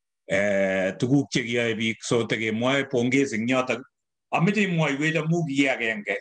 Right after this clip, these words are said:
kiune, how was the feeling? Kikaste ano? Ako kinyakikweny kele boto, eh, Kipchirchir che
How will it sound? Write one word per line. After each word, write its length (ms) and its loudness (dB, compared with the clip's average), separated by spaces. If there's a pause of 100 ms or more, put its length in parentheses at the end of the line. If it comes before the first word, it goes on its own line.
(140)
kiune, 640 4
how 240 0
was 280 -2
the 120 -2
feeling? 520 2 (540)
Kikaste 480 0
ano? 380 0 (680)
Ako 280 2
kinyakikweny 800 2
kele 260 0
boto, 320 0
eh, 640 0
Kipchirchir 640 2
che 200 -2